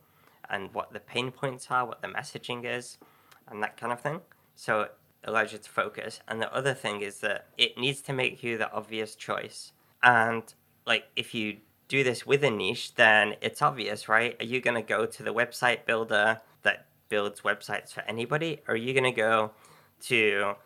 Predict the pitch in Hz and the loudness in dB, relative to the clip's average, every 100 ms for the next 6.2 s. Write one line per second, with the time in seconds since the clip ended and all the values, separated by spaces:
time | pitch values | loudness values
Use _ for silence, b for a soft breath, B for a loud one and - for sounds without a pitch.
0 | b - - 113 95 92 95 92 - 131 | b -20 -2 4 6 4 0 -6 -4 -4
1 | - - 98 92 - - - 110 127 117 | -6 -2 -2 -2 -6 -14 -8 -4 0 0
2 | 117 110 104 - 110 101 92 - b b | 2 2 0 -2 -2 0 0 0 b b
3 | b 117 113 - 110 - 101 98 101 98 | b -4 -2 4 4 4 0 4 4 2
4 | 98 92 - 107 107 - 110 - 107 95 | -2 -4 -2 -4 -2 0 0 2 2 2
5 | - - 101 - 117 - - 90 - - | -2 -6 -6 -2 -4 -4 -8 -8 -12 -18
6 | - | -20